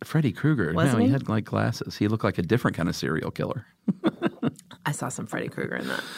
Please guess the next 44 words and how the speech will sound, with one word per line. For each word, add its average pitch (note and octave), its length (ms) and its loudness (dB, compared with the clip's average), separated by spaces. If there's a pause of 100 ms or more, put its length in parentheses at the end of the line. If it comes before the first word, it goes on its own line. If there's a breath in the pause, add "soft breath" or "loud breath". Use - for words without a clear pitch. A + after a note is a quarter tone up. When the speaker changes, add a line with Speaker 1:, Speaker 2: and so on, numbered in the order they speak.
(240 loud breath)
Speaker 1:
Uh, A#2 380 8
but A#2+ 220 4
that C#3 180 6
is C#3+ 160 4
the B2 100 2
thing A2+ 280 6
that A2 240 4
ends A2 180 4
up A2+ 100 4
being G#2+ 200 4
his A2 180 4
undoing, A2+ 420 6
and F2 80 4
it E2+ 40 0
happens G2 340 2
right F#2+ 160 4
there G2 100 4
in, F#2+ 80 4
like, F#2 160 0
the F#2 80 2
first F#2+ 240 0
five F2+ 180 2
minutes. F2 380 0
Like, E2 140 -2
that G2 180 4
is G2 200 2
the F#2 100 -2
thing E2+ 480 2 (840 soft breath)
that - 280 2 (320)
screws E3 340 4
him F#2 80 4
in E2 80 2
the D#2 120 2
end, - 260 -8 (680)
is F2+ 180 4
that G2+ 180 4
janitor G2+ 460 4
finding F#2 380 2
those F#2 140 4
votes G2 360 2
in F2+ 60 2
the E2+ 80 2
trash A2+ 320 0
can. D2+ 320 -4